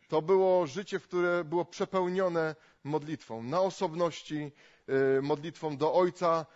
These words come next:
y, modlitwą, która była rozmową z Jego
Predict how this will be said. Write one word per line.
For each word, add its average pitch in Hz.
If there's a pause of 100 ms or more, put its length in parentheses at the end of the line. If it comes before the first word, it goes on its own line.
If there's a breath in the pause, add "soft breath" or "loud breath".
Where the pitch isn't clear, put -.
(160 soft breath)
y, 135
modlitwą, 156
która 156 (300 soft breath)
była 156
rozmową 160 (300 soft breath)
z 117
Jego 131